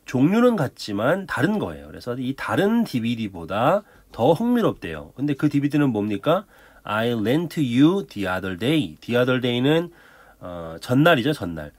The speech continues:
전날에 내가 너에게 빌려줬던 다른 디비디보다 더 재미있다. 그 다음에 구 번 보시면은 the children who do best예요. 최선을 다하는 어린이들이죠.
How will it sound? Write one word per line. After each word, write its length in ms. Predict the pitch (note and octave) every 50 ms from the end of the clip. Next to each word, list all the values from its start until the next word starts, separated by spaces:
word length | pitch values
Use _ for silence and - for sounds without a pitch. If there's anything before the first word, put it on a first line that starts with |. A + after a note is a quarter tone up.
| _ _ -
전날에 640 | - - G2+ G#2+ B2+ C#3 D3 D3 C#3 B2+ C3+ D#3 F#3
내가 320 | E3+ B2+ A2+ A#2 B2+ C3
너에게 420 | B2 A#2 A2+ A2+ A2+ A2+ A#2+ A#2 -
빌려줬던 1200 | - G#2+ G#2 A2 A#2 A#2 A2 A2 G#2+ G#2 - _ - - D#3+ E3+ F#3 F#3+ G3+ G#3+ G#3+ G#3+ G#3+ E3+
다른 500 | - - - B2 E3 G3 A3 A#3 A#3+ A3
디비디보다 1040 | - - A2+ G#2 A2+ A2+ A2 G#2 G2+ F#2 F2+ F2 D#2+ D#2+ E2 E2 F2+ A#2 E3 G#3 - _ _ _ _ _ _ -
더 380 | - - F#2 G2 B2 E3 G3
재미있다. 720 | G3+ - - F2+ G#2 A#2+ A#2 - - - D2+ C#2+ C#2+ C2+ C2+ _ _ _ _ _ _ _ _ _ _ _ _ _ _ _ _ _ _ _ _ _ _ _ _ _ - - - _
그 100 | - -
다음에 220 | - F3+ F#3+ F#3+ -
구 160 | - - C3+
번 200 | D3+ G#3 G#3+ G3+
보시면은 800 | E3 D#3 D3 - E3+ F3 F3 D#3+ B2+ A2 A#2 C3+ E3+ G3+ G#3+ - _ _ _ _ _ _ _
the 120 | - - -
children 540 | - - G3+ G3+ G#3 F#3+ G3+ F#3+ F#3+ F#3+
who 640 | F#3 D#3+ - - - A#3+ B3 B3+ B3+ B3+ B3+ B3 -
do 260 | - - D3+ D#3+ C#3+
best예요. 720 | - - A#2 A2 A2+ - - - - G#2 E2+ D#2+ D#2+ D#2 -
최선을 640 | - - - G#3+ A3 A3+ A3 - A3+ A3+ A3 A3 G#3+
다하는 720 | F#3+ C#3 A#2+ A#2 A#2 A#2 A#2 A#2+ B2+ E3 G3 A3 A3+ A3 -
어린이들이죠. 720 | - A#2+ B2 C3 D3 D3 C#3 C3 B2 C3 C#3+ D3+ G3 -